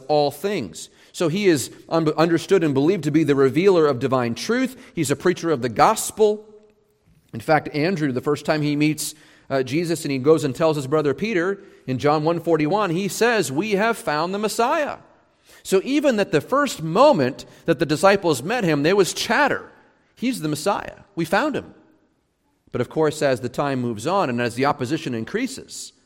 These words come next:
they're trying to land on the question, "I-, is he really the Messiah? Andrew, you're a pretty zealous guy, but are you sure about this?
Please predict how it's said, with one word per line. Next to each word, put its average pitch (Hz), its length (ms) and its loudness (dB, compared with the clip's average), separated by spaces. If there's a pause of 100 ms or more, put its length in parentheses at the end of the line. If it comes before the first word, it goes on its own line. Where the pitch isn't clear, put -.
(340)
they're 151 100 -4
trying 135 220 -2
to 120 60 -2
land 147 380 0
on 131 80 0
the 151 80 -4
question, 170 400 -4
"I-, 156 240 -2
is 156 260 -2
he 190 140 -8
really 135 340 -2
the 160 100 -4
Messiah? 131 580 -6 (320)
Andrew, 202 300 0
you're 202 120 -2
a - 40 -8
pretty 226 240 -4
zealous 185 380 2
guy, 185 300 -2
but 127 140 2
are 127 40 2
you 208 140 -4
sure 240 280 -4
about 269 280 -4
this? 294 460 -8